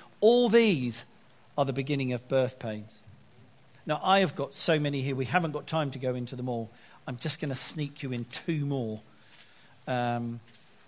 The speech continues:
and then explain a little bit, a little bit more. Seven. "Not everyone who says to me, 'Lord, Lord,' will enter the kingdom of heaven."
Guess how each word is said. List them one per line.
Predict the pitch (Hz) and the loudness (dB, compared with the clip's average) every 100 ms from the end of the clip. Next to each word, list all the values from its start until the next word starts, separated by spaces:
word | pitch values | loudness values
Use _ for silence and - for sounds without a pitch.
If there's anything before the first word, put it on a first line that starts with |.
| - - - - | -20 -20 -20 -8
and | 131 135 | -4 0
then | 131 131 | -2 -4
explain | 131 - - - 135 127 | -8 -6 -4 -2 -2 0
a | |
little | 131 143 143 139 | 0 0 -2 -4
bit, | 131 - - - - - | -4 -6 -10 -20 -18 -8
a | |
little | 139 143 143 139 | -4 -2 -2 -4
bit | 127 131 | -6 -6
more. | 131 120 113 110 - - - | -6 -4 -6 -8 -18 -20 -20
Seven. | - - - - 135 127 160 175 - - - - - - - - - - - - - - - - - - - - - - | -12 -6 -4 0 0 0 -4 -6 -12 -20 -20 -20 -20 -20 -20 -20 -20 -20 -20 -20 -20 -20 -20 -20 -20 -20 -20 -20 -8 2
"Not | 214 240 | 4 4
everyone | 233 208 175 147 | 4 4 6 4
who | 143 | 4
says | 185 156 | 2 2
to | 156 | 2
me, | 147 | 2
'Lord, | 147 170 160 147 | 4 4 4 4
Lord,' | 160 147 131 | 4 4 2
will | 127 143 | 0 0
enter | 143 139 | 0 -2
the | 127 | -6
kingdom | - 143 131 | -4 -4 -4
of | 131 | -2
heaven." | 143 135 170 | 0 0 -2